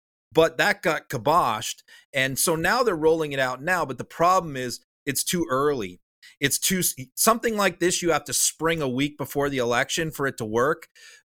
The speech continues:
But now there's too much time for all of this stuff to get debunked.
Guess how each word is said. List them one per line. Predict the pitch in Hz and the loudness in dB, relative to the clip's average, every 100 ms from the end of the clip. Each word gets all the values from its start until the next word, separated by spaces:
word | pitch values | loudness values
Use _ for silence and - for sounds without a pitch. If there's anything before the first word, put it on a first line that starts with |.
| - | 0
But | 156 147 | 0 0
now | 160 202 196 | 0 2 2
there's | 147 - | -2 -4
too | - 190 | -2 -2
much | 160 - | -2 -4
time | - 160 165 160 | -2 0 0 -2
for | 135 131 | -4 -2
all | 127 | 0
of | 120 | -2
this | 120 - | -2 -2
stuff | 139 120 | -2 -6
to | 107 | -6
get | 120 101 | -6 -4
debunked. | 110 104 110 107 87 - | -4 -6 -4 -4 -6 -16